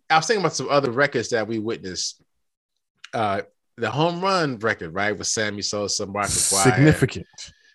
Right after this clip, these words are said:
Speaker 1: It, I still give you a side eye.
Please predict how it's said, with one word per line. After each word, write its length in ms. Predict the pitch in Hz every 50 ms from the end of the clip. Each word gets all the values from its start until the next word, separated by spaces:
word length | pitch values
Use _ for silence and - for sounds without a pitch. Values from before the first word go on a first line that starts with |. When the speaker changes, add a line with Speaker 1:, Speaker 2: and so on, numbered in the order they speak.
| _ _ -
Speaker 1:
It, 240 | - 110 - - _ _ _ _ _ - - _ _ _ _ _ _ _ _ _ _ _ _ _ _ _ _ _ _ _ _ _ _ _ _ _ _ _ _ _ _
I 60 | - -
still 240 | - - - 110 98
give 180 | - 85 78
you 80 | 76 76
a 20 |
side 380 | 76 - - 92 82 76 76 76
eye. 180 | 73 71 -